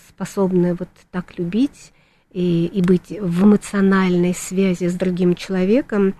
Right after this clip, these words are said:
ам, например, с двумя людьми. Но такие люди точно есть, поэтому я называю этот способ, такое есть. И, наконец, есть способ, который устроит вот, э, решительно всех, э, и моих клиентов, и наших слушателей, которые слушают сейчас эту программу,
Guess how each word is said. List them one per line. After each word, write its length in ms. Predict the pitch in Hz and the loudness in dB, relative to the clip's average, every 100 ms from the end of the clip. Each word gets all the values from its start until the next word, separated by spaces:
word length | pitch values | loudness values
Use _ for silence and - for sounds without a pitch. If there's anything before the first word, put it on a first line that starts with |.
| - _ _ _ - | -12 _ _ _ -10
ам, 420 | 185 185 185 180 - - | -4 0 0 -2 -6 -6
например, 440 | 254 220 190 196 196 | 2 2 4 2 2
с 60 | 185 | 0
двумя 320 | 208 202 180 | 2 2 2
людьми. 520 | 180 175 185 165 160 - | 2 0 0 0 0 0
Но 120 | 220 | 0
такие 300 | 214 240 247 | 2 2 2
люди 220 | 220 214 | 4 2
точно 340 | 202 208 - 226 | -2 -6 -2 0
есть, 400 | 196 165 160 - | 0 -2 -6 -8
поэтому 340 | - 196 196 202 | -4 -2 2 2
я 80 | 196 | 4
называю 540 | 190 196 185 175 170 | 2 0 0 0 0
этот 260 | 190 185 170 | -2 -6 -8
способ, 480 | - 170 180 294 - - | -8 -6 -6 -8 -10 -10
такое 340 | 180 - 196 | -10 -2 0
есть. 480 | 185 175 170 233 - _ - - - - - | 2 2 0 -2 -6 _ -20 -20 -20 -20 2
И, 100 | 285 | 8
наконец, 500 | 269 262 247 247 226 226 | 8 8 6 6 4 0
есть 260 | 220 - | -2 -2
способ, 420 | - 269 320 240 - | -8 -4 -2 -4 -6
который 340 | 196 220 208 | -4 0 0
устроит 500 | 190 - 208 208 185 | 0 -4 2 2 2
вот, 140 | 185 - | -2 0
э, 200 | 208 220 214 | 2 4 4
решительно 580 | 214 - 190 - 170 | 2 2 -4 0 0
всех, 540 | 170 - 175 170 - - | 0 -6 -6 -6 -6 -10
э, 280 | 180 175 175 | -8 -8 -8
и 120 | 175 165 | -6 -4
моих 260 | 160 185 | -2 -4
клиентов, 640 | - 175 185 185 180 170 - | -6 -2 0 0 -2 -6 -4
и 60 | |
наших 300 | 175 170 - | -4 -4 -6
слушателей, 680 | - 175 - - - 175 175 | -12 -12 -12 -18 -16 -6 -6
которые 360 | 170 165 165 160 | -6 -10 -8 -10
слушают 420 | - 180 - 185 | -8 -12 -12 -16
сейчас 220 | - 185 | -14 -14
эту 160 | 180 - | -14 -14
программу, 580 | - 180 180 240 277 | -10 -8 -2 0 2